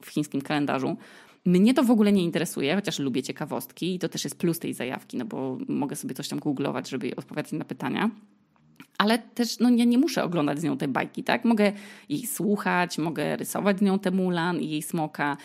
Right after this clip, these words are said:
mogę słuchać z nią tej muzyki w aucie i, i śpiewać na głos teksty. Bo niedługo drzwi do jej pokoju się zamkną. I będzie sama, tak jak ja kiedyś, słuchać tego, czego chce. I ja nawet nie będę wiedziała, co to są za nowe zespoły. Niektórzy artyści właśnie sobie teraz chodzą dopiero po sklepie spożywczym albo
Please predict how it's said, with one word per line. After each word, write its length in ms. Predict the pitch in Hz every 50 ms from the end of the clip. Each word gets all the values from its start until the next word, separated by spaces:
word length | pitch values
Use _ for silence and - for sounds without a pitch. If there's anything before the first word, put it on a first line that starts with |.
| - - -
mogę 200 | - 156 165 151
słuchać 280 | - - - - 143 135
z 40 | 143
nią 120 | 139 143
tej 140 | - 151 143
muzyki 360 | 143 147 143 - - - -
w 80 | 190 -
aucie 400 | - 165 175 - - 175 170 156
i, 360 | - - 139 139 - - -
i 20 |
śpiewać 340 | - - - 151 147 151 -
na 120 | 147 139
głos 200 | 139 131 135 -
teksty. 460 | - - 135 135 - - - - 120 - _ _ _ _ _ _ _ _ _ - - _ _ -
Bo 460 | 143 131 - 190 196 202 202 202 202 -
niedługo 420 | 214 226 202 185 175 180 180 196
drzwi 200 | 185 185 175 170
do 80 | - 170
jej 80 | 202
pokoju 300 | - - - - 147 160
się 140 | 170 - 233
zamkną. 540 | 240 349 349 269 - - - 147 147 147 - - - _ _ _ _ _ _ _ _ _ _ _ _ _ _ _ _ _ -
I 60 | 208
będzie 240 | 196 202 208 247 262
sama, 460 | - 392 349 220 170 160 - - - _
tak 200 | - 180 - 190
jak 200 | 185 - - -
ja 120 | 220 240
kiedyś, 340 | 226 - 175 143 156 143 -
słuchać 380 | - - 139 - 147 139 - -
tego, 400 | 160 143 - 147 143 143 143 - - - -
czego 200 | - 143 139 151
chce. 280 | - - - - - - _ _ _ _ _ _ _ _ _ _ _ _ _ _ _ -
I 100 | 175 175
ja 120 | 196 233
nawet 180 | 254 269 294 -
nie 60 | 302
będę 160 | 302 294 285
wiedziała, 320 | 262 285 247 370 403 240 190
co 100 | 175 185
to 120 | 208 196
są 140 | 156 - -
za 100 | 160 147
nowe 220 | 143 147 147 147
zespoły. 400 | 135 147 - - 147 143 135 135
Niektórzy 300 | 135 143 143 - 165 180
artyści 340 | - 190 - 208 202 - 202
właśnie 220 | 190 202 202 202
sobie 180 | 202 - 196 196
teraz 200 | - 202 202 202
chodzą 300 | - - 214 202 214 208
dopiero 260 | 208 202 220 208 208
po 120 | 208 - 196
sklepie 260 | - - 220 - 180
spożywczym 460 | - - 160 151 151 147 - 151 151
albo 280 | 151 147 160 143 151